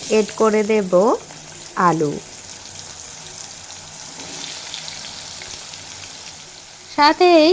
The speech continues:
দিয়ে দেব স্বাদ মতো লবণ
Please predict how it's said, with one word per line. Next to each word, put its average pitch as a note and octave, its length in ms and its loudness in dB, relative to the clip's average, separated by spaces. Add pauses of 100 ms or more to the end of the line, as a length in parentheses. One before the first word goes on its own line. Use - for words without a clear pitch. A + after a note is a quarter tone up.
(100)
দিয়ে B3+ 300 4
দেব A#3+ 180 2 (220)
স্বাদ A3 320 8 (160)
মতো C4 320 4 (560)
লবণ A3 520 8